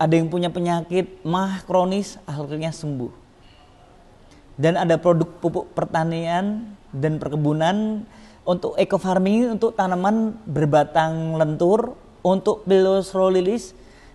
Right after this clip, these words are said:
itu adalah untuk tanaman berbatang keras. Contohnya sawit, karet,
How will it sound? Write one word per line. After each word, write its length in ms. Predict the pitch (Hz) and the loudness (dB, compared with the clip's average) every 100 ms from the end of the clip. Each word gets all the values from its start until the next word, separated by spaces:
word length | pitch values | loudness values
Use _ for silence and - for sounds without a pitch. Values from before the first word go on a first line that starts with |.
| - | -4
itu 160 | - 226 | 0 4
adalah 640 | 190 165 165 185 220 208 - - - - - - - | 6 8 8 8 4 -4 -14 -20 -20 -20 -20 -12 -6
untuk 240 | 185 196 | -4 0
tanaman 760 | 180 180 180 180 190 226 240 240 - - - - - - - - - - - - | 0 2 0 2 2 2 0 -2 -8 -20 -20 -20 -20 -20 -20 -20 -20 -20 -18 -6
berbatang 960 | 147 143 147 143 180 196 202 202 196 202 - - - - | -2 2 2 2 0 0 -2 -4 -6 -8 -14 -20 -20 -10
keras. 680 | - 190 170 - - - - - - - | -4 -2 -2 -8 -14 -18 -20 -20 -20 -4
Contohnya 480 | 175 156 165 180 185 | -2 0 0 -2 -4
sawit, 580 | 196 196 196 208 208 - - - - - - - - | -4 -2 0 0 -2 -6 -20 -20 -20 -20 -20 -20 -4
karet, 720 | 196 190 202 196 196 196 - | 0 4 6 8 8 4 -2